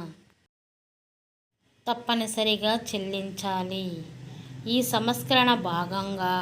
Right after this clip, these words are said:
అన్ని మంత్రిత్వ శాఖల విభాగాలలో హై లెవెల్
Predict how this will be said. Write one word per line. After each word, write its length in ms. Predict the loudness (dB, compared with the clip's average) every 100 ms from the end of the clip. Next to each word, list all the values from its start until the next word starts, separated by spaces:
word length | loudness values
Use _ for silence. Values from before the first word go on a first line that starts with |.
| -2 -4
అన్ని 320 | -2 4 6 8
మంత్రిత్వ 720 | 6 2 -2 -2 -2 2 2
శాఖల 500 | 4 2 2 0 0
విభాగాలలో 1000 | 0 0 2 4 4 2 4 2 0 0 0 -2 -8 -12 -12 -12 -14 -16 -16 -16 -16 -12 4
హై 200 | 6 8 4 0
లెవెల్ 500 | 2 4 6 6 6